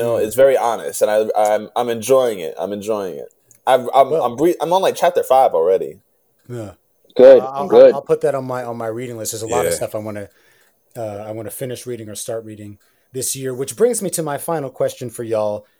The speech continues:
Speaker 2: as we wrap up.
Speaker 4: Yes.
Speaker 2: Why, you know, listen, I know we all think New Year's resolutions are cheesy, but I guess I wanna ask, what's, like, one goal that you have for yourself moving into this new year, whether it's something you wanna read, somewhere you wanna go, something you wanna achieve.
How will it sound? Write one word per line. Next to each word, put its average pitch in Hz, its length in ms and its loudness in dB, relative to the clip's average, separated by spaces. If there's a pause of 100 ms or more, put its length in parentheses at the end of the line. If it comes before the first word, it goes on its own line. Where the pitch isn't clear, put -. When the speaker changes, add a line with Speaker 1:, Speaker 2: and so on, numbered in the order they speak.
(120)
Speaker 2:
as 98 160 -14
we 104 100 -14
wrap 101 360 -10
up. 104 240 -4 (300)
Speaker 4:
Yes. 85 260 -4
Speaker 2:
Why, - 300 -6
you 220 160 -4
know, 175 200 -2
listen, 156 380 -2
I 143 100 -4
know 151 200 -2
we 143 140 -4
all 135 120 2
think 127 380 -8 (140)
New 143 240 -8
Year's 123 200 -6
resolutions 113 560 -4
are 104 40 -16
cheesy, 104 500 -12 (300)
but 190 100 4
I 196 40 2
guess 208 200 0
I 196 60 2
wanna 170 180 -2
ask, 143 280 -4
what's, 202 320 -2
like, 156 280 0
one 135 560 -6 (760)
goal 127 380 -2
that 107 240 -8
you 117 80 -14
have 110 280 -6
for 110 100 -20
yourself 107 500 -6
moving 110 320 -8
into 110 300 -10
this 110 240 -6
new 110 180 -8
year, 101 460 -6 (440)
whether 143 300 0
it's 143 100 -2
something 156 240 2
you 147 100 -4
wanna 135 160 -2
read, 208 400 -2
somewhere 131 260 -4
you 117 100 -6
wanna 107 180 -6
go, 170 320 6
something 131 320 -4
you 120 120 -6
wanna 107 160 -8
achieve. 156 580 -8